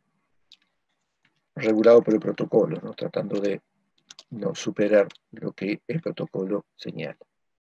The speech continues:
De manera que ahí hay diez puntos. En el segundo parcial teórico, este se hace al final del curso, son preguntas y problemas sobre los temas dados desde la primera evaluación hasta el fin del curso teórico, o sea,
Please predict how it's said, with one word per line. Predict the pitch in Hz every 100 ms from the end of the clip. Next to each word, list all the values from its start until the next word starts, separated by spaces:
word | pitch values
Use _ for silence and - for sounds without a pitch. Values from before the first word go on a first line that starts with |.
| _ _ _ _ _ _ _ _ _ - - _ _ _ -
De | 110
manera | 110 110
que | 123
ahí | 120
hay | 123 143
diez | - 120 -
puntos. | - 165 - - - _
En | 131
el | 131
segundo | 151 185 190
parcial | 175 - 175 165
teórico, | 156 147 104 - 120 _
este | 117 -
se | - 117
hace | - 127 -
al | 123
final | - 107 110
del | 104 110
curso, | - 120 - 127 - _ _ _ _ _
son | - 135
preguntas | 143 156 160 160
y |
problemas | 165 151 147 147 127
sobre | 117 107
los | 98
temas | 143 139 117
dados | 127 131 127 - _ _ _ -
desde | 117 110
la | 104
primera | 98 101 127 165
evaluación | 139 110 101 - 107 104 - _ _ _ _ _ -
hasta | - -
el | 104
fin | 110 107
del | 107
curso | - - -
teórico, | 123 95 - -
o |
sea, | - 120 120